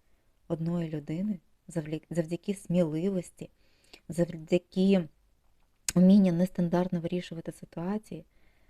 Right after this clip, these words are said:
завдяки мудрості, то це є і у вас теж. І, власне, тому треба знати родові історії успіху. І навіть якщо ваша бабця сто п'ятдесят п'ять раз розповідала вам цю історію,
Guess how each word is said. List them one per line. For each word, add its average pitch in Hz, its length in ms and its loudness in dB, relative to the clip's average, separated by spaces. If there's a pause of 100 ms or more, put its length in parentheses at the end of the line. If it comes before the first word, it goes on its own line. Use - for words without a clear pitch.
(240)
завдяки 175 520 2
мудрості, 175 1000 4 (340)
то 170 100 -16
це - 200 -8
є 180 300 -4
і 170 120 -12
у 160 80 -10 (100)
вас 175 220 -8 (140)
теж. - 460 -16 (1200)
І, 170 100 -4
власне, 180 420 0
тому 185 480 0
треба 170 440 -6
знати 170 360 -4
родові 156 360 -10
історії 151 580 -8
успіху. 175 560 -14 (600)
І - 20 -4
навіть 220 300 2
якщо 196 340 -4
ваша 185 280 -4
бабця 170 420 -8
сто - 160 -10
п'ятдесят - 400 -8
п'ять 185 240 -4
раз 165 320 -6
розповідала 165 600 -6
вам 185 180 -2
цю - 160 -10
історію, 165 680 -10